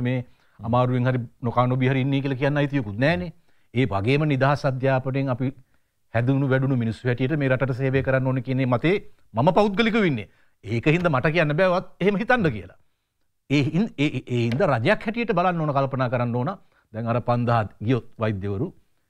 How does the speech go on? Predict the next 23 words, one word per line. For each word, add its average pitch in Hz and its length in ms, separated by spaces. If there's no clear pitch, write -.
හෙදියෝ 151 260
සෑහෙන 151 420
යනවා. 110 340
මොකද 117 120
හෙදියොන්ටත් 139 500
හොඳ 147 100
අවස්ථා 139 340
තියෙනවා 135 220
යුරෝපා 127 340
මාකට් 110 360
එකේ. 123 200
ඒගොල්ලොත් 175 420
යනවා. 120 320
මේ 156 120
ඔක්කොම 139 360
ගියොත් 127 320
අපේ 139 240
සෞඛ්‍ය 120 340
පද්ධතිය 123 520
මේ 123 640
සම්පූර්ණ 147 440
කඩා 226 160
වැටෙනවා. 98 300